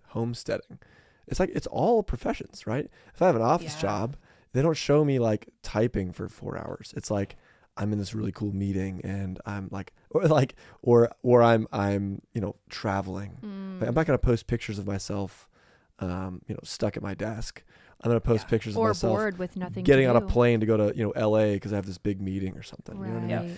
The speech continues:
Speaker 3: yeah.
Speaker 1: So it, it's, it's, fa-, it's, it's, it's an interesting concept.
Speaker 3: That thing you just said about how we're constantly trying to make success look easy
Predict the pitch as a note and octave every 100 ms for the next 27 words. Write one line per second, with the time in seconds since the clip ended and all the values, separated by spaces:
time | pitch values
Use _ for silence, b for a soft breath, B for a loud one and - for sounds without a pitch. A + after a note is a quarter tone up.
0 | - F3 E3+ E3+ E3+ A#2 G#2 - B2 B2
1 | - - - - - - - - - -
2 | - - D#4 - C#4+ A#3+ B3 A#3+ - -
3 | - _ _ C4+ C#4 - E4+ G#4 G4 C4+
4 | B3+ - A#3+ A3 G3 F#3 F3+ F3+ - -
5 | G#3 G3 - - B3 B3+ C4+ C4 A#3+ A3
6 | G3 G3 G3 F3+ E3+ - G3 - - G3
7 | - F3+ E3+ - E3 E3+ E3+ - F#3+